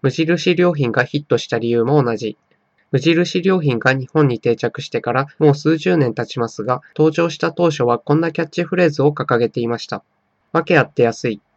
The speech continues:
今の日本の訳ありセール品の先駆けとも言えるものですが、この訳あってのおかげで消費者が安心したんですね。ただ安いだけだと何か裏があると警戒してしまいますが、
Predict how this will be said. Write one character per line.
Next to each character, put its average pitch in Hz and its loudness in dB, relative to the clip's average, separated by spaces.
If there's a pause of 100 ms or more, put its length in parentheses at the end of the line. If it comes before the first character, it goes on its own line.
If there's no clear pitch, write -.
(280)
今 170 2
の 131 4
日 120 -2
本 120 0
の 117 -2
訳 160 2
あ 165 4
り 165 0
セ 156 2
ー 151 4
ル 156 0
品 160 0
の 180 0
先 147 -2
駆 160 0
け 160 -4
と 180 0
も 143 6
言 117 4
え 113 4
る 120 0
も 117 2
の 113 0
で 113 -4
す - -16
が、 139 0 (160)
こ 143 2
の 143 4
訳 175 0
あ 147 4
っ 147 -2
て 123 0
の 156 6
お 147 2
か 123 2
げ 113 2
で 151 4
消 139 -4
費 143 -10
者 120 0
が 151 2
安 123 0
心 123 -4
し - -10
た 127 0
ん 117 -2
で 107 -8
す - -8
ね。 190 0 (500)
た 175 2
だ 156 6
安 127 0
い 147 2
だ 123 0
け 127 0
だ 117 0
と 165 2 (240)
何 165 2
か 135 2
裏 135 4
が 131 4
あ 117 6
る 110 -2 (140)
と 175 6
警 151 2
戒 147 4
し 147 -4
て 147 2
し 147 -6
ま 143 4
い 139 4
ま 143 4
す 143 -4
が、 131 0